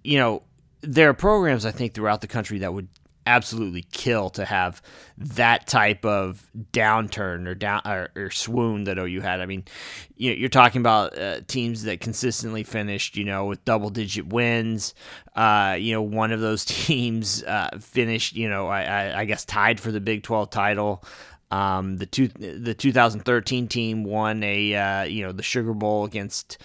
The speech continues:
uh, Alabama. So, I mean, you know, to, to call it a down, a downturn is, you know, uh, you know, maybe being a little bit, uh, overdramatic, but you know what I mean. Like, those teams just didn't quite measure up. And,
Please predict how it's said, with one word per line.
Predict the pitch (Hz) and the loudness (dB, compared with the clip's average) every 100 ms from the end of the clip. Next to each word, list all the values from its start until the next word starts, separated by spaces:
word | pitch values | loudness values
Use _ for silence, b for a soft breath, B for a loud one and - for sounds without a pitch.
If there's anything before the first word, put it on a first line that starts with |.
| B B B - | B B B -4
uh, | 107 98 80 78 - | 0 0 -2 -6 0
Alabama. | 113 110 110 110 107 107 | 2 2 0 0 0 -2
So, | - 131 | 2 2
I | 117 | 2
mean, | 131 120 - | 0 -2 -6
you | - 127 | -8 -6
know, | 104 _ - - | -6 _ -18 -4
to, | 143 | -4
to | 120 - | -2 -4
call | 143 147 143 | 2 6 6
it | |
a | 113 | 6
down, | 117 123 120 - | 4 4 2 -4
a | 107 | -8
downturn | 98 117 120 117 - 101 98 | 0 4 6 4 0 -2 -2
is, | 95 92 - - | -4 -6 -8 -8
you | 113 | -6
know, | 95 92 | -4 -6
uh, | - 82 64 50 50 _ - 104 107 - | -6 -8 -6 -10 -16 _ -20 -20 -20 -16
you | 82 123 | -6 -4
know, | 101 | -2
maybe | 104 120 113 | 0 -2 -2
being | 104 110 110 101 | -4 -4 -4 -6
a | |
little | 104 107 104 | -6 -6 -4
bit, | 107 98 | -6 -4
uh, | 104 92 - | -4 -4 -4
overdramatic, | 107 107 107 107 104 - | -6 -6 -2 -2 -2 -4
but | 117 B B B B | -6 B B B B
you | 143 175 | 2 6
know | 160 | 8
what | 131 | 6
I | 107 | 4
mean. | 98 95 87 | 2 -2 -4
Like, | 98 - | -6 -6
those | 113 | -6
teams | - 131 110 | -2 -2 -2
just | - - | -4 -4
didn't | 120 113 95 | -2 -4 -6
quite | - 113 104 104 | -2 2 2 0
measure | 110 107 104 107 | -4 -2 -2 -2
up. | 98 95 87 - | 0 0 -2 -4
And, | 95 | -6